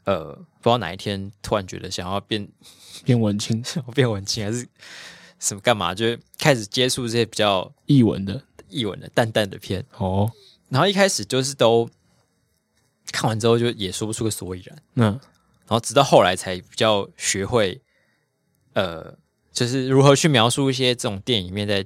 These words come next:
Speaker 1: 讲的一些情感啊什么的。
Speaker 2: 哦。
Speaker 1: 对。
Speaker 2: 嗯，所以需要练习的。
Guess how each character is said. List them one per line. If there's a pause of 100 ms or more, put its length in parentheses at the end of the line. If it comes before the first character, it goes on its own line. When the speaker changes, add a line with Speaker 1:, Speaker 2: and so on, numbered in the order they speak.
Speaker 1:
讲
的
一
些
情
感
啊
什
么
的。
Speaker 2:
哦。 (240)
Speaker 1:
对。
Speaker 2:
嗯， (260)
所
以
需
要
练
习
的。